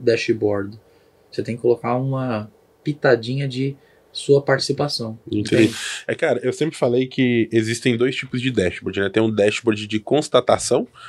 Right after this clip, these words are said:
Speaker 2: É, cara, assim, ah, constatar quais são os três maiores produtos que eu vendo é fácil. Saber qual, qual foi o, as principais falhas que aconteceram durante minha produção é fácil. Isso aí você arrasta numa tabela dinâmica e ele vai te dar,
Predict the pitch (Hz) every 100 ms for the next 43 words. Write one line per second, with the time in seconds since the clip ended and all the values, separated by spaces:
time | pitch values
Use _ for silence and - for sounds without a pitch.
0 | - - - 370 302 - 156 90 87 135
1 | 131 151 127 123 104 135 120 - 123 110
2 | 95 - - 120 131 131 117 113 110 110
3 | 104 - - - 110 110 104 - 101 101
4 | 151 262 170 104 - - 175 226 - -
5 | - - - - - 110 113 113 135 127
6 | 117 107 123 123 123 127 127 120 107 -
7 | - 127 110 110 90 - 127 117 - 117
8 | 113 - 135 127 135 135 - 123 127 123
9 | - 123 123 - 120 120 113 113 120 113
10 | 117 110 170 - - 185 - - - -
11 | 349 403 339 - 165 160 165 160 143 151
12 | 156 147 165 320 330 330 330 220 147